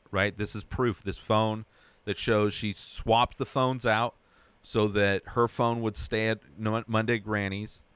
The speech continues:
right? So when they check the phone records, she, that's her alibi. She took the granny's phone because the service that she works for calls in to check to make sure that the, the nurse shows up. And when the patient can't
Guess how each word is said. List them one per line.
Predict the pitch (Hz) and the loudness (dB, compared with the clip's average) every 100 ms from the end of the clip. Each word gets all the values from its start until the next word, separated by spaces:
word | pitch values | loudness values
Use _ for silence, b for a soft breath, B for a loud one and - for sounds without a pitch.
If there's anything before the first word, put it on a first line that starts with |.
| b b b - | b b b -8
right? | 101 - | -8 -4
So | 110 104 | -2 0
when | 104 104 | -2 -6
they | 104 | -4
check | - 110 | -2 -2
the | 120 | -4
phone | - 104 104 | -4 -4 -2
records, | 101 - 110 104 | -4 -4 -6 -6
she, | - 107 98 - | -8 -8 -8 -4
that's | 104 104 | -4 -2
her | 120 95 | -2 -2
alibi. | 98 98 95 95 98 110 _ b b b b - | 0 0 0 0 0 -4 _ b b b b -16
She | 113 | -4
took | 123 113 | -2 -2
the | 117 | -2
granny's | 113 120 139 147 127 | 0 2 2 0 -2
phone | 123 110 123 | -2 0 -2
because | 117 - 110 107 | -6 -4 -2 -2
the | - 98 | -4 -8
service | - 131 131 127 120 - | -2 0 2 0 -2 -2
that | 107 | -4
she | - | -4
works | 104 101 98 - | -4 -2 -4 -8
for | 117 107 107 | -4 -2 -2
calls | - - 107 107 95 | -4 0 2 2 0
in | 107 101 | -4 -4
to | 101 | -8
check | - - 113 113 - | -8 -4 -4 -4 -8
to | |
make | 101 95 - | -4 -4 -6
sure | - 101 98 101 b b b 104 | -4 -2 -4 -8 b b b -2
that | 98 - 98 | -2 -4 -4
the, | 101 98 95 92 90 - _ _ 104 | 2 4 4 2 -2 -8 _ _ -6
the | |
nurse | 104 107 113 | -4 -2 -2
shows | - - 95 87 | -4 -2 -2 -2
up. | 90 98 - b b b b | -2 -4 -6 b b b b
And | 101 98 95 - | -2 -2 -4 -8
when | 101 101 101 | -8 -6 -4
the | 104 | -4
patient | 101 107 113 - 113 - | -4 -2 -2 -2 -6 -8
can't | - 104 101 | -10 -8 -8